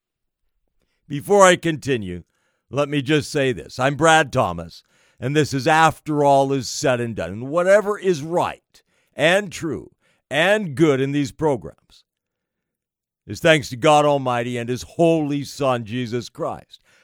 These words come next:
Whatever's lacking, erring, deficient, that is due to me. That is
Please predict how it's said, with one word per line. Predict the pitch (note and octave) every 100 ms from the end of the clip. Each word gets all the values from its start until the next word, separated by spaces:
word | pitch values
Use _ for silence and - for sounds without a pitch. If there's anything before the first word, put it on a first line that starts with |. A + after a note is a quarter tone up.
| -
Whatever's | E3 G#3 G#3+ G#3+ F#3
lacking, | F#3+ G3+ G#3 F#3 - G#2 F2+ C2 - _ _ _
erring, | F#3+ G3 G3 E3+ G#2+ E2 D2+ _ _ A#2
deficient, | G#2+ F#3+ F#3+ - G3 F#3 - F#2+ - _ _ _ -
that | A#2 D#3
is | D#3+ C#3+ A2
due | F2 F3 E3+
to | - D3+
me. | B2+ F2
That | D#2 C3 D3+
is | D3+